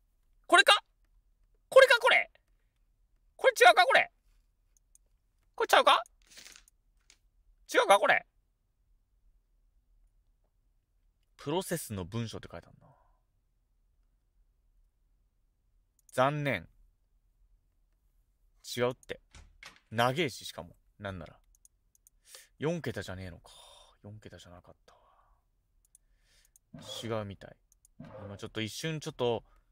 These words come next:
来たんじゃねえと思ったけど、全然違ったわ。さあ、探しましょう。どっかのトイレットペーパーに書かれてないかな。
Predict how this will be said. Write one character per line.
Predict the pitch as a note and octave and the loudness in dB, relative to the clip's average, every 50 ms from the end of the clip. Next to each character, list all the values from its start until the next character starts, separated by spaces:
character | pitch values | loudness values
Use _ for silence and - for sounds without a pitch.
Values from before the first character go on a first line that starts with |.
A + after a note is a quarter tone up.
| _ _ _ _ _ _ - | _ _ _ _ _ _ -18
来 | - - | -10 -4
た | - E3+ F3 | 0 0 0
ん | F#3+ F#3+ | 0 0
じ | E3+ G3 | -2 -2
ゃ | |
ね | F#3 G3 | -2 -2
え | G3+ - | -6 -8
と | - B2 | -8 -10
思 | A2+ A#2+ | -12 -12
っ | |
た | - - A2 | -12 -14 -14
け | G2 G2+ | -12 -12
ど、 | F2+ F2 F2 F2 _ | -12 -12 -14 -16 _
全 | - B2 C3 C#3+ | -20 -20 -18 -16
然 | D3 D3+ | -16 -18
違 | C#3 - - B2 | -18 -18 -16 -16
っ | C3 C3 _ _ | -16 -16 _ _
た | - A#2+ | -16 -16
わ。 | D2+ - A2 A2 _ _ _ _ _ _ _ _ _ _ _ _ _ _ _ _ _ _ _ _ _ _ _ _ _ _ _ _ _ _ _ - - _ _ _ _ _ _ _ _ _ _ _ _ _ _ _ _ _ _ _ _ _ _ _ _ _ _ _ _ _ _ _ _ _ _ | -16 -16 -18 -20 _ _ _ _ _ _ _ _ _ _ _ _ _ _ _ _ _ _ _ _ _ _ _ _ _ _ _ _ _ _ _ -20 -20 _ _ _ _ _ _ _ _ _ _ _ _ _ _ _ _ _ _ _ _ _ _ _ _ _ _ _ _ _ _ _ _ _ _
さ | - - - D3+ B2 - - | -12 -4 -2 0 0 0 -2
あ、 | - _ _ _ _ _ _ | -10 _ _ _ _ _ _
探 | - - C3 C3 C#3 | -10 -6 -6 -4 -4
し | - C3+ | -6 -8
ま | B2+ | -8
し | - C3 | -6 -6
ょ | G2+ | -8
う。 | - - _ _ _ _ _ _ _ _ _ _ | -8 -10 _ _ _ _ _ _ _ _ _ _
ど | - E3+ | -10 -10
っ | |
か | E3+ - - B2+ | -10 -8 -6 -6
の | A2+ A2 - | -6 -6 -6
ト | - - G3+ | -8 -6 -4
イ | G#3+ | -4
レ | A3 | -4
ッ | |
ト | G#3 A3 G#3 | -4 -6 -8
ペ | - - G#3 | -6 -4 -6
ー | F#3+ | -6
パ | - - | -6 -8
ー | F#2+ | -10
に | F#2+ | -10
書 | - | -10
か | - A#2 | -12 -14
れ | G#2+ | -12
て | - | -12
な | F#2+ F#2 | -16 -18
い | F2 | -18
か | - | -20
な。 | - | -20